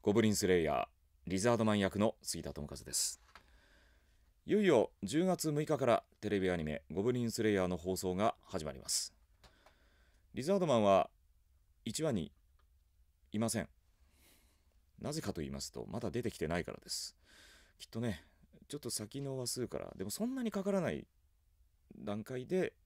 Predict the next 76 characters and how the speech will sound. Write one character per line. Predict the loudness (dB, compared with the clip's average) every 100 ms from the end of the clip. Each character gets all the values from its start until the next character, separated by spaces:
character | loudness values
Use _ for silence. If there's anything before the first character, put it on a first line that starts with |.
| _ _ _ _ _
彼 | -4 0
ら | 2
は | 0
き | -2
っ | -4
と | -2
出 | -2
て | -4
く | -12
る |
と。 | -20 -10
彼 | -2 0
ら | 0
と | 0
い | -2
う |
こ | -2
と | -4
は、 | -4
頼 | -2 0 2
れ | 2
る | 0
仲 | -4 -2
間 | -2
は | -4 -6 -8
み | -4
ん | -2
な |
目 | -2
が | -4
死 | -4 -4
ん | -2
で |
な | -2 -4
い、 | -8 _ -20 -20 _
あ | -2
い | 0
つ |
ら | 0
が | -2
来 | -6
て |
く | -12
れ | -12
ま | -14
す。 | -16 _ _ _ _ -20 -20 -20 _ _ -14
な | -8
の | -4
で、 | -2 -4 _
ゴ | -8
ブ | -4
リ | -4
ン |
ス | -2
レ | 0
イ |
ヤ | 0
ー |
さ | 0
ん、 | -2
無 | -2
口 | -2 -2
で | 0
何 | 0 -2
も |
言 | -2 -2
わ |
な | -2
い |
ん |
で | -4
す | -4
け |
ど、 | -4 -4 -6 _ _
結 | -8
構 | -6